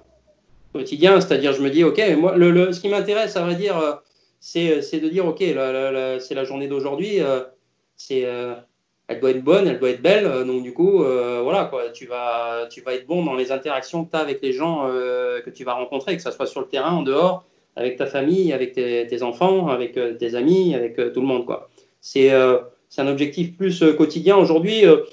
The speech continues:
je pense pas que je me mette d'objectifs, tu vois, euh, à moyen terme ou à long terme. Je suis plus sur le, l'instant présent et de, d'en profiter au maximum et d'en faire profiter, euh, au maximum les gens avec qui je, avec qui je suis, quoi.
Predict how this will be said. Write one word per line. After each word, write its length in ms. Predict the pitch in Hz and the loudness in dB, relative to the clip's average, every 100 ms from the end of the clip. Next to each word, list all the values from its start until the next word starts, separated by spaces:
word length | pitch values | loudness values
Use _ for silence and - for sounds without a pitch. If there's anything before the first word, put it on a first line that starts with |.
| _ _ | _ _
je 100 | - | -14
pense 180 | 160 - | -14 -4
pas 100 | 196 | -4
que 60 | 165 | 0
je 60 | |
me 60 | 151 | 0
mette 180 | 160 147 | 0 -2
d'objectifs, 640 | 143 147 147 180 170 151 | -4 -4 -6 -8 -6 -6
tu 100 | - | -4
vois, 280 | 147 160 139 | 0 2 2
euh, 280 | 127 127 123 - - | 2 0 -2 -8 -8
à 80 | 120 | -2
moyen 300 | 135 135 131 | 0 2 2
terme 240 | 156 143 | 0 0
ou 40 | 135 | -2
à 40 | |
long 120 | 135 | -2
terme. 200 | 147 123 | -2 -4
Je 60 | - | -6
suis 140 | 123 | -6
plus 280 | - 165 139 | -4 -2 -2
sur 200 | 131 156 | -2 0
le, 240 | 135 131 | 0 2
l'instant 300 | 127 127 151 | 0 0 -4
présent 460 | 135 143 139 165 156 | -4 -2 0 0 0
et 60 | 131 | -2
de, 160 | 127 | -2
d'en 120 | 131 | -2
profiter 420 | 127 143 - - 147 | -4 -6 -8 -4 -2
au 40 | |
maximum 520 | 139 127 139 151 170 | -2 -6 -4 -2 0
et 80 | 135 | -2
d'en 140 | 127 | -6
faire 180 | 120 139 | -6 -10
profiter, 540 | - 139 135 - 147 135 | -10 -14 -12 -4 -2 -2
euh, 120 | 127 - _ | -4 -10 _
au 60 | 120 | -4
maximum 560 | 143 139 147 151 151 | -4 -4 -2 0 2
les 80 | 135 | 0
gens 280 | 127 143 135 | -2 -2 -2
avec 180 | 123 123 | -2 -4
qui 240 | 147 135 | -6 -4
je, 300 | 117 110 104 107 _ _ _ | 0 0 -2 -10 _ _ _
avec 240 | 113 117 - | -6 -6 -6
qui 180 | 147 | -10
je 120 | 123 120 | -8 -6
suis, 220 | - - | -4 -4
quoi. 240 | - - | -6 -12